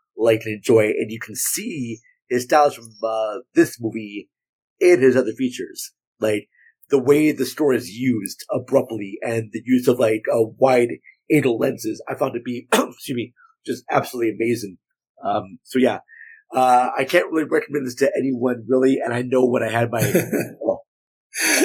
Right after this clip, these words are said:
Speaker 1: uh, sorry, when I had my co-host watch this, she was like, "I,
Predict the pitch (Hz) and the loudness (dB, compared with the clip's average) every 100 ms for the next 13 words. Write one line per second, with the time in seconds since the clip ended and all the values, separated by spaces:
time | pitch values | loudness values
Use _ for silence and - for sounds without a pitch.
0 | - - _ _ _ _ _ _ _ _ | -2 -8 _ _ _ _ _ _ _ _
1 | - 139 143 - - 143 147 147 151 135 | -2 -2 -2 -8 -4 -2 0 2 4 2
2 | 117 - - 147 123 123 143 - 123 123 | 0 -6 -2 -2 0 0 -2 0 -4 -6
3 | - _ _ - 123 _ _ _ _ _ | -14 _ _ -6 -6 _ _ _ _ _
4 | _ _ _ _ _ _ _ _ _ _ | _ _ _ _ _ _ _ _ _ _
5 | _ - - 165 139 135 135 _ - 131 | _ -14 -2 2 4 4 2 _ -2 0
6 | 131 | 0